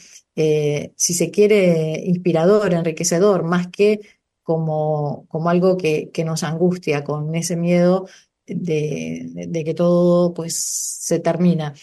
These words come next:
La experiencia de, de conexión con planos elevados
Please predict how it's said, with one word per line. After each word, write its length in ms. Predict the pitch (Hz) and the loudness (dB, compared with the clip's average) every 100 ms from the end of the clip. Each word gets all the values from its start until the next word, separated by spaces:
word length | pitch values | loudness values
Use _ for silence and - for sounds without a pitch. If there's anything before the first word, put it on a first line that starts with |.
| - - - - | -20 -20 -12 0
La 140 | 180 | 2
experiencia 1120 | 180 180 180 190 285 233 185 175 160 165 170 _ - | 2 0 2 2 4 4 2 0 -2 -2 -8 _ -14
de, 800 | 160 156 151 151 147 143 143 - | -8 -2 2 2 0 -2 -6 -6
de 220 | 175 160 | -4 -4
conexión 960 | 156 151 139 - 240 208 185 196 208 _ _ - | -4 -4 -2 2 4 4 2 0 -6 _ _ -10
con 200 | 147 151 | -8 0
planos 460 | 190 180 185 180 | 2 2 0 0
elevados 680 | 170 151 185 226 185 196 | 0 0 2 4 2 2